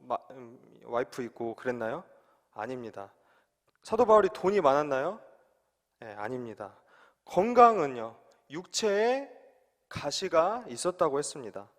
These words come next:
명예는요? 사회적으로도 봤을 때 위치를 인정받고 있지 않았습니다. 그리고 지금 무엇보다도 감옥에 있었습니다. 그럼에도 지금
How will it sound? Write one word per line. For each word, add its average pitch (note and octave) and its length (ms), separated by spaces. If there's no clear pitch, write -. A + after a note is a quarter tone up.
명예는요? D3+ 720
사회적으로도 A3+ 1200
봤을 D#3 300
때 A3+ 360
위치를 G3 580
인정받고 E3+ 680
있지 D#3+ 440
않았습니다. A2 680
그리고 A3 320
지금 F#3+ 320
무엇보다도 F#3 1120
감옥에 F3+ 840
있었습니다. G#2+ 720
그럼에도 A3+ 680
지금 F3 520